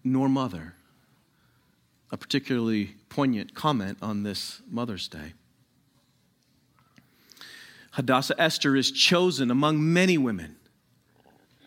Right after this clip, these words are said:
Because she is gorgeous,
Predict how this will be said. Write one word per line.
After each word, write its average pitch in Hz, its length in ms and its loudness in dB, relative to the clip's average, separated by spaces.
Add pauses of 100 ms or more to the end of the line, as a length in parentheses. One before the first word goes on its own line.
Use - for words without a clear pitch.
(1300)
Because 190 540 0
she 185 240 2
is 123 140 -2
gorgeous, 117 960 -4